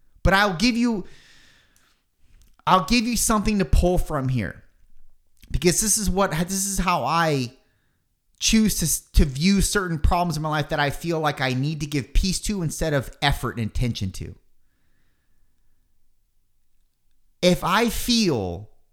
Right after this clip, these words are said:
viscerally in my gut that as I'm approaching a possible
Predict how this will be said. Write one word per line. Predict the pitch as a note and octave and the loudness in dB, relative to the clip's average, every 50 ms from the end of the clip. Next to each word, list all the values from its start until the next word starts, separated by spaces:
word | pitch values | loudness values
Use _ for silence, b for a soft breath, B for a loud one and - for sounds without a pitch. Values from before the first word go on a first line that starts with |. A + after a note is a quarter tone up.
| _ _ _ _ _ _ - | _ _ _ _ _ _ -14
viscerally | B2 B2 D3+ A#3+ C4 - - - - D3 B2+ A2 F#2+ E2+ C2+ B1 - - - - _ _ _ _ _ _ _ _ _ _ _ _ _ _ _ _ _ _ _ _ | -4 2 4 4 6 6 4 2 0 0 -2 -4 -6 -8 -10 -14 -16 -20 -20 -20 _ _ _ _ _ _ _ _ _ _ _ _ _ _ _ _ _ _ _ _
in | D3 D#3 E3 F3 | -2 -2 0 0
my | F#3 F#3 G3 | -2 -2 -2
gut | F#3 C#3+ - G#3 G#3+ F#3+ C#3+ G#2 - - - - - _ _ _ _ _ _ _ _ _ _ _ _ _ _ _ _ _ _ _ _ _ _ _ _ _ _ _ _ _ _ _ _ _ _ _ _ _ _ _ _ | -4 -2 0 2 2 2 2 -2 -4 -8 -14 -18 -18 _ _ _ _ _ _ _ _ _ _ _ _ _ _ _ _ _ _ _ _ _ _ _ _ _ _ _ _ _ _ _ _ _ _ _ _ _ _ _ _
that | - B2+ E3 F3+ F3+ D3+ - - - - _ _ _ _ _ _ _ _ _ _ _ _ _ _ _ _ _ _ _ _ _ _ _ _ _ _ _ _ _ _ _ _ _ - | -4 0 0 0 0 -2 -6 -10 -18 -20 _ _ _ _ _ _ _ _ _ _ _ _ _ _ _ _ _ _ _ _ _ _ _ _ _ _ _ _ _ _ _ _ _ 2
as | F3 G3+ A#3 C4 C4+ B3+ | 4 4 6 4 4 2
I'm | B3+ A#3 A3+ G#3+ | 0 0 2 2
approaching | G3+ F3+ - - - - - G#3 A3+ A#3+ - - - - G#3 G3 F3+ | 0 0 0 0 0 2 2 2 2 2 0 -2 -2 -2 -2 0 -2
a | D3+ | -2
possible | - - - - - - G3 G#3+ A3+ G#3+ - - A#3 G3+ F3+ G3 F#3+ F3 E3 D#3 D3 b | 2 2 2 2 4 2 2 2 2 2 0 0 -2 0 2 2 2 2 2 0 -4 b